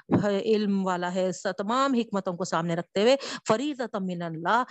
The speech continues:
اللہ تعالیٰ فرما رہے ہیں، یہ اللہ تعالیٰ مقرر کر دیے ہیں، ہے نا؟ اللہ تعالیٰ کی حکمت اور علم کی بنا پر ہے یہ۔ اب اس میں کیا بولتے ہیں، سو رد و بدل کرنا، ہے نا، حماقت ہے اور کچھ نہیں۔ نہیں؟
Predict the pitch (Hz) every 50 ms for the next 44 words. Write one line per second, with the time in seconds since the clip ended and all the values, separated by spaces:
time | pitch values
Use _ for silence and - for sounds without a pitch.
0 | - 240 - - 196 190 175 - - 180 170 - 180 165 170 170 190 240 240 202
1 | 185 165 170 165 165 - - 175 180 170 185 - - 269 233 - - 180 151 147
2 | - 180 175 - - - _ _ _ _ _ _ _ _ _ _ _ _ _ -
3 | 165 196 254 - _ _ _ _ _ _ _ _ _ - - 208 214 220 220 233
4 | 247 269 277 277 254 226 247 - 262 277 311 311 - 285 262 262 269 285 285 294
5 | - 311 262 277 247 233 220 - 202 170 185 165 - - _ _ - - - -
6 | - - 294 294 - - 302 294 269 285 269 269 262 277 254 - 254 247 240 214
7 | 262 254 254 247 226 247 233 226 226 214 226 247 262 - _ _ _ _ - 180
8 | 185 196 226 - - - - - - 233 202 190 165 - 165 - - 190 185 113
9 | 180 - - 185 - - 214 - 185 - _ _ _ _ _ _ _ _ _ _
10 | _ _ _ _ _ _ _ _ _ _ _ _ _ _ _ _ _ _ _ _
11 | _ _ _ - 185 180 226